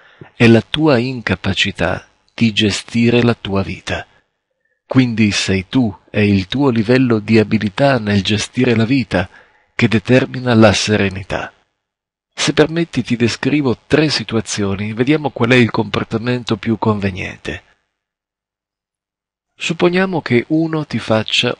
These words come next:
un torto, un torto grande o un torto piccolo, non importa,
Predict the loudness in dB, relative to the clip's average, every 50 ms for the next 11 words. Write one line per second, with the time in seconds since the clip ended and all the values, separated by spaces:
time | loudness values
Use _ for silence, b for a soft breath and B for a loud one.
0 | _ _ -6 -6 -6 -4 -4 -4 -4 -4 -4 -6 -8 -6 -4 -4 -4 -4 -10 _
1 | _ _ _ _ -12 -12 -4 2 2 2 2 0 -4 -4 0 2 4 6 4 4
2 | 2 0 -2 -2 0 0 -2 -2 -2 -2 -2 -2 -2 -6 -4 -2 -4 -4 -4 -2
3 | 2 4 6 6 6 4 2 -6 _ _ -8 -6 -4 -4 -4 -6 -4 -2 -2 -2
4 | -2 -4 -4 -6 -6